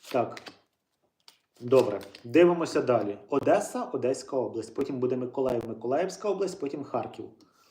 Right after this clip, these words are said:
Одеса. Король Хрестовий, карта сильного чоловіка, активізація чоловічої енергетики. Четвірка Христова, карта сили, карта успіху, хороша карта, позитивна.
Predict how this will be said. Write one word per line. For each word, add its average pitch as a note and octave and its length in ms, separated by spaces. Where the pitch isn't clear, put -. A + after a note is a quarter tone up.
Одеса. C#3+ 480
Король F3 260
Хрестовий, A#2+ 540
карта C3+ 340
сильного C#3 360
чоловіка, C3+ 560
активізація C3+ 760
чоловічої C3 500
енергетики. C3 520
Четвірка D#3 460
Христова, D#3 440
карта D#3 340
сили, D#3 320
карта D3+ 360
успіху, D3+ 540
хороша C#3 500
карта, B2+ 360
позитивна. B2 800